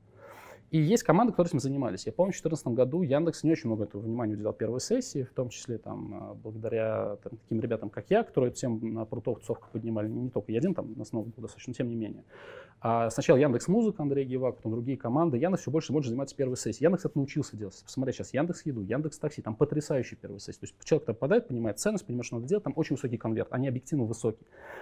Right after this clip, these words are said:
Обычно у сильной команды, э, цифры лучше в десять, двадцать, тридцать раз даже бывает так.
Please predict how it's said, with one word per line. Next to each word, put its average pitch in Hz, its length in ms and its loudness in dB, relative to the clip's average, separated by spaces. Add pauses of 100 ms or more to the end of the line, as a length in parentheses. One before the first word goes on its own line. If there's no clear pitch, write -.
(120)
Обычно 156 320 0
у 127 40 2
сильной 151 240 4
команды, 139 600 2
э, 123 240 -2
цифры 139 260 -4
лучше 143 240 -4
в 104 40 -4
десять, 127 300 -6
двадцать, 113 300 -2
тридцать 113 280 -4
раз 95 140 -8
даже 101 220 -4
бывает 104 320 -10
так. - 80 -20